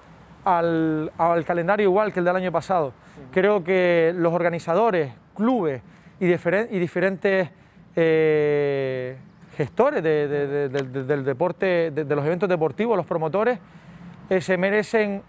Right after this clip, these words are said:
Speaker 1: un mimo, un cuidado especial, y de ahí a que de alguna manera rechacemos o, o no vayamos a sacar adelante un nuevo evento. Creo que se, mer-, merecen toda nuestra atención el año que viene, en aunar todo el esfuerzo nuevamente en ellos, y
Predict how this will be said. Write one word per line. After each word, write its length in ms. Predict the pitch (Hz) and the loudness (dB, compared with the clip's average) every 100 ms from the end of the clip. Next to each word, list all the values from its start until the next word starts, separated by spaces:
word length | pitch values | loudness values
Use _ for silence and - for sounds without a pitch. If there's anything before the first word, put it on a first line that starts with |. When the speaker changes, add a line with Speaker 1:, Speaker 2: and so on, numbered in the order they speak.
| - | -6
Speaker 1:
un 260 | 226 220 220 | 0 2 2
mimo, 540 | 233 220 208 196 165 131 - - - | 4 4 4 2 0 -4 -20 -12 -6
un 80 | 208 | -2
cuidado 500 | 226 214 226 226 196 | 2 4 4 4 0
especial, 520 | - - 208 240 285 - - - - - | -2 -2 2 0 -2 -16 -20 -20 -20 -6
y 100 | 202 | 0
de 80 | 185 | 4
ahí 220 | 165 175 196 | 4 4 4
a 100 | 196 | 2
que 380 | 214 208 185 - - - | 2 2 0 -4 -20 -6
de 120 | 170 | 2
alguna 220 | 175 185 208 | 2 2 0
manera 280 | 196 208 208 | 2 2 2
rechacemos 640 | 190 175 160 196 202 196 | 0 -2 -2 -2 0 -2
o, 280 | 202 185 196 | 0 0 0
o 40 | |
no 120 | 185 | 0
vayamos 240 | 190 196 185 | 0 0 -4
a 40 | |
sacar 220 | 190 180 | -2 0
adelante 320 | 180 180 180 | 0 0 -2
un 80 | 185 | -4
nuevo 220 | 180 175 | 0 2
evento. 300 | 156 143 120 | 2 -2 -4
Creo 200 | 135 175 | -2 0
que 200 | 175 175 | 0 0
se, 160 | 160 202 170 - | -2 -6 -10 -10
mer-, 440 | 156 156 156 180 | -8 -4 -2 -2
merecen 500 | 190 175 196 - 208 | 0 0 0 -2 -4
toda 260 | 151 220 220 | 0 2 2
nuestra 260 | 208 196 190 | 0 -2 -2
atención 320 | 175 - 190 | -4 -4 -2
el 60 | |
año 160 | 180 175 | -2 0
que 80 | 170 | 0
viene, 480 | 185 214 220 220 185 | 0 0 -2 -2 -2
en 60 | |
aunar 260 | 165 170 185 | 0 0 -2
todo 160 | - 190 | 0 0
el 60 | |
esfuerzo 540 | 185 - 196 - 165 135 - - - - - | 0 -2 -4 -4 -8 -10 -14 -20 -20 -16 -4
nuevamente 480 | 175 196 190 180 180 | 0 0 0 0 0
en 80 | |
ellos, 360 | 202 233 233 226 - - - - - | 0 0 0 -2 -4 -20 -20 -12 -2
y 560 | 160 151 147 143 139 | 0 2 0 0 -4